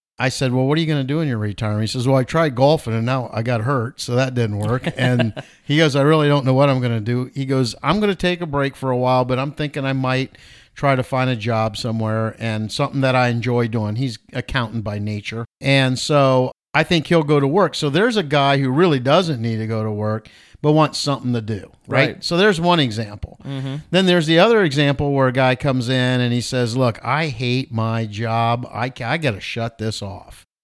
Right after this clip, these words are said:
Speaker 1: And you and I have talked about people in the past that have come in here and said, "Well, I don't plan on retiring for two years." And then, you know, a year later they show up at the door and go, "I quit today."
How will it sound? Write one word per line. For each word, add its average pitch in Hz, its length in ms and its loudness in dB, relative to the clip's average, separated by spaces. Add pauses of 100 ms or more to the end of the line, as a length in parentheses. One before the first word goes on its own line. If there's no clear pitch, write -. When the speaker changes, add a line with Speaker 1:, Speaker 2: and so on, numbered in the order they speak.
(100)
Speaker 1:
And 143 180 2
you 160 100 6
and 160 100 4
I 156 100 6
have 131 120 2
talked 139 360 0
about 117 280 -2
people 120 300 -2
in 117 80 0
the 110 80 0
past 110 380 -2
that 117 100 -2
have 107 160 -4
come 113 180 -4
in 120 200 -2
here 117 240 -2
and 110 100 -4
said, 120 300 -2 (320)
"Well, 151 100 2
I 190 80 6
don't 196 160 6
plan 165 220 6
on 160 100 6
retiring 139 420 2
for 131 120 -4
two 131 200 2
years." 123 520 2
And 123 100 0
then, 127 300 2 (300)
you 147 100 2
know, 131 320 6
a 127 80 4
year 143 280 6
later 147 320 6
they 127 140 4
show 127 300 2
up 127 180 2
at 110 60 -2
the 120 100 0
door 135 300 4
and 127 100 2
go, 113 220 2
"I 139 100 4
quit 147 320 2
today." 110 500 -6